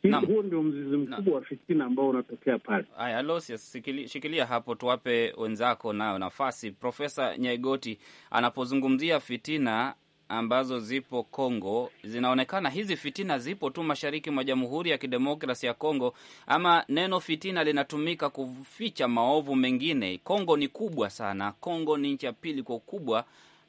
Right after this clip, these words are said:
Speaker 2: Afrika Mashariki tu, Goma na Kivu, sehemu za Kivu kulipo na utajiri, huko ndio kulipo tu na fitina.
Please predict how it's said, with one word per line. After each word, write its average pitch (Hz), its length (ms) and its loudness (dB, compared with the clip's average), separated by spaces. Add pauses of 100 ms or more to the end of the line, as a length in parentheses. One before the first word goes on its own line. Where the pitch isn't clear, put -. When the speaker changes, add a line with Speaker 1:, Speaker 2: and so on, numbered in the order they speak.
(360)
Speaker 2:
Afrika 135 580 0 (140)
Mashariki 160 680 -2
tu, 190 300 -8 (160)
Goma 160 600 2 (300)
na 123 280 0 (120)
Kivu, 160 500 -6
sehemu 156 380 -2
za 135 160 -2
Kivu 147 440 -6
kulipo 165 480 -2
na 139 120 4
utajiri, 151 680 -2
huko 175 300 -2
ndio 156 160 2
kulipo 170 360 -4
tu 180 100 -6
na 156 100 2
fitina. 156 420 -4